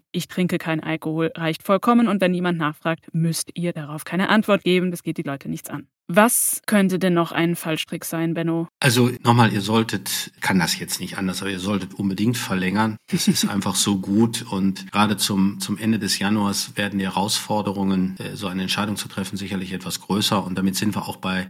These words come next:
Speaker 2: dem Punkt, auf den ich gerne hinweisen möchte, der uns in der Vorbereitung sehr wichtig geworden ist. Es wird, und wenn ihr ehrlich seid, habt ihr das im Januar auch schon entdeckt, es wird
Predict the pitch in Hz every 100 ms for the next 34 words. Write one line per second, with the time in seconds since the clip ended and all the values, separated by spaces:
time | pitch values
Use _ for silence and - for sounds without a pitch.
0 | - 110 104 117 110 98 - 107 107 123
1 | - 104 101 95 92 - - 117 110 104
2 | 101 101 98 98 95 101 101 98 92 -
3 | 107 95 92 87 90 95 107 - 113 -
4 | 87 87 87 98 117 - - 117 113 110
5 | 131 151 147 - - _ - 123 113 -
6 | - - - - 120 107 104 117 - 110
7 | 101 107 113 104 98 104 101 110 113 98
8 | 104 - 101 98 92 107 110 95 95 107
9 | 113 117 -